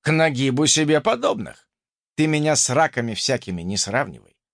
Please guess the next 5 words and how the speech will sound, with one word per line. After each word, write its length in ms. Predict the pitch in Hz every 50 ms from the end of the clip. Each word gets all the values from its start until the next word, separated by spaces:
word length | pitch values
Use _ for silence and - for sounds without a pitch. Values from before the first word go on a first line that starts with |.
| _ _
Тоже 320 | - 190 160 110 90 104
мне 260 | 104 104 104 92 78 _ _
подобные». 720 | - 139 127 123 131 131 104 87 82 95 92 90 87 - _ _ _ _ _ _ _
«Молодец, 500 | - 98 113 135 151 147 160 165 147 -
сынок», 420 | - 147 135 131 123 110 95 -